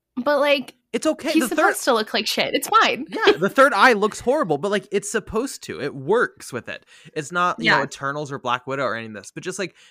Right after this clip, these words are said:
Speaker 2: as someone who really have felt, like, Shang-Chi, I thought was unwatchable. Eternals,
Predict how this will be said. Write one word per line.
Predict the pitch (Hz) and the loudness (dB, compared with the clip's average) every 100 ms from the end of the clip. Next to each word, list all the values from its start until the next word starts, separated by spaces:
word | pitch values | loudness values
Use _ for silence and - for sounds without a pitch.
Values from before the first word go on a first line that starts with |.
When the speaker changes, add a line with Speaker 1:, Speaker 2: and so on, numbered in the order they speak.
| _ | _
Speaker 2:
as | 160 - | -8 -6
someone | 196 214 | -4 -6
who | 185 208 156 _ | -6 -10 -12 _
really | 131 117 143 160 170 170 | -14 -6 -2 -2 -4 -8
have | 131 131 127 123 | -10 -4 -4 -4
felt, | - 123 110 80 | -8 -6 -6 -6
like, | 120 110 _ _ | -10 -12 _ _
Shang-Chi, | - 135 135 135 131 131 135 | -10 -8 -8 -10 -10 -8 -8
I | 120 | -8
thought | 123 101 | -8 -8
was | 117 107 117 | -10 -10 -10
unwatchable. | 110 107 92 101 - - - | -10 -10 -14 -16 -18 -16 -16
Eternals, | 131 - 127 131 147 160 - | -16 -12 -10 -8 -8 -10 -14